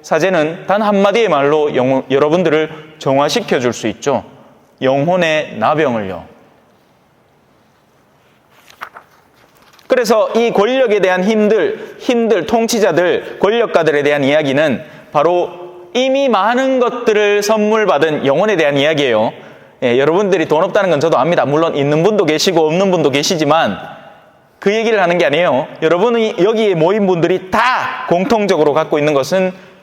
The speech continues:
우리가 가지고 있는 신앙의 풍요로움에 대한 이야기인 겁니다.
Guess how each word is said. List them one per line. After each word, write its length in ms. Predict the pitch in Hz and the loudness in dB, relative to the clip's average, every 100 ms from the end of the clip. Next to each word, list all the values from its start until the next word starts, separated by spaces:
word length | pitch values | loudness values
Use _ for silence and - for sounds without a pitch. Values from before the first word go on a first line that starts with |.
| _ - | _ -4
우리가 320 | 165 226 196 | 0 2 2
가지고 320 | 170 175 185 | 2 2 0
있는 220 | 156 190 | 2 0
신앙의 540 | 190 - 240 254 240 240 | -2 -4 -2 0 -2 -4
풍요로움에 640 | - 226 240 269 254 170 | -2 -2 0 2 2 2
대한 200 | 139 135 | 2 0
이야기인 360 | 123 123 120 104 | 0 0 0 -4
겁니다. 340 | 98 - - | -6 -12 -18